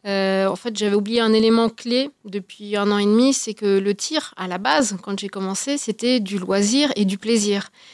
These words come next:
Et en fait, en entrant dans le haut niveau, j'ai oublié cette notion-là. Et en fait, pour moi, c'était, euh, des résultats à rendre à la Fédé, à mon entraîneur, à tous ceux qui sont derrière moi aussi.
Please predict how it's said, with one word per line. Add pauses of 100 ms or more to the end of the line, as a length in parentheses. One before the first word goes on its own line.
(300)
Et
en
fait, (120)
en
entrant
dans
le
haut
niveau,
j'ai
oublié
cette
notion-là.
Et
en
fait,
pour
moi,
c'était,
euh, (720)
des
résultats
à
rendre
à
la
Fédé,
à
mon
entraîneur,
à
tous
ceux
qui
sont
derrière
moi
aussi.